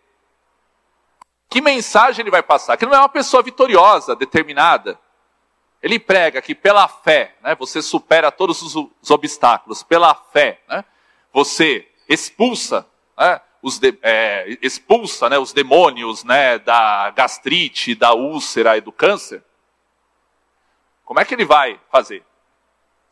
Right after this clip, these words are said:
Ah, mas assim, na igreja, eles falam, eles pregam ainda que doença é coisa do demônio?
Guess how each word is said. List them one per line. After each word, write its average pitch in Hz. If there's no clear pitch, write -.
Ah, 214
mas 151
assim, 185
na 247
igreja, 156
eles -
falam, 147
eles 110
pregam 160
ainda 135
que -
doença 131
é -
coisa 120
do 110
demônio? 123